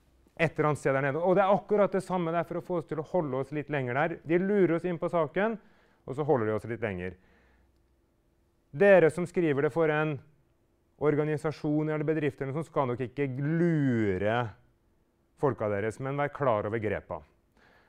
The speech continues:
Så det jeg skal gjøre nå, det er rett og slett å gå igjennom en del lister over ting som man gjør når man skriver tekst, som det går an å bruke. Og jeg pleier faktisk å ha en oblig på det her, for at det er litt gøy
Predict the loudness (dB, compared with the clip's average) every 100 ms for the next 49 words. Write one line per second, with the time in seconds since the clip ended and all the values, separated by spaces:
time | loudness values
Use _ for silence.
0 | _ 2 4 4 4 4 4 4 2 2
1 | 0 -4 -4 -4 0 2 4 2 -2 -4
2 | -2 -2 -2 -6 -10 -8 -4 -4 -4 -4
3 | -4 -6 -6 -4 -8 -10 -2 4 6 6
4 | 4 -8 _ _ -10 -8 -6 -4 -4 0
5 | -2 -2 -12 -20 -20 _ _ _ _ -6
6 | -2 4 4 4 2 2 2 -4 -8 -12
7 | _ _ _ _ 0 0 4 4 4 0
8 | -4 -6 -4 -2 0 2 0 0 -4 -4
9 | -2 2 0 0 -10 _ _ _ 2 2
10 | 2 2 2 2 0 -4 0 2 2